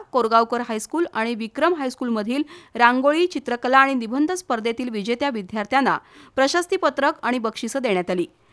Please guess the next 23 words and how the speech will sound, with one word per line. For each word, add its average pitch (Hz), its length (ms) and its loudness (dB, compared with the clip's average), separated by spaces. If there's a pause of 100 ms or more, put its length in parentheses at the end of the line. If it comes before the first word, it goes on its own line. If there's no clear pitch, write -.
(560)
रेल्वे 285 320 6
प्रवासी 285 420 4
संघटनेचे 269 640 0
सदस्य 254 540 0
शिवनाथ 226 380 0
बियाणी, 220 480 0 (120)
बाबा 214 300 6
निंबाळकर, 214 600 0 (300)
किशोर 320 340 4
भोरावत, 247 640 2
संदीप 233 460 -2
शिंदे, 226 420 -2 (100)
मोहन 214 320 0
शेटे, 226 420 -4 (280)
सुहास 285 440 2
गुरव, 269 320 2
सुरेश 226 420 -2
भोसले 214 440 -4 (320)
यांच्यासह 285 640 2
मान्यवर 233 560 2
यावेळी 226 400 0
उपस्थित 202 420 -8
होते. 185 240 -8